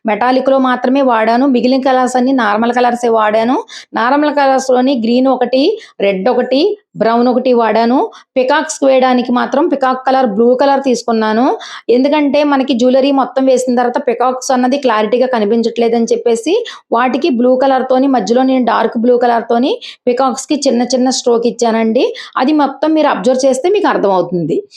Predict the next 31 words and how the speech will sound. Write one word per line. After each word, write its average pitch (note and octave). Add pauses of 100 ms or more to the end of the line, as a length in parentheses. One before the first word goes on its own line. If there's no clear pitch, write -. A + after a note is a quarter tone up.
(180)
మీరు C#4+
పెయింటింగ్ C4
చేసేవాళ్ళు C#4
నీట్‌గా B3+
ఇది C4+
అబ్జర్వ్ A#3+
చేసి B3+
పెయింటింగ్ B3
ఎలా A3+
వేస్తున్నామన్నది A#3+
అలానే A3+
వేయండి. A3 (500)
విన్నవాళ్ళు C#4
మీకు C4+
వాయిస్ B3
డిస్టర్బెన్స్ B3+
అనిపిస్తుందంటే A#3+
కనుక A#3+
వాయిస్ A3
ఆఫ్ G3
చేసేసేయండి, A#3+ (360)
ఆఫ్ B3+
చేసి C#4
పెయింటింగ్ B3+
కంప్లీట్ G3+
చేసుకోండి. F3 (380)
అప్పుడు D4+
మీకు D4+
పెయింటింగ్ C4+
డిస్టర్బెన్స్ B3
అనిపించదు, A#3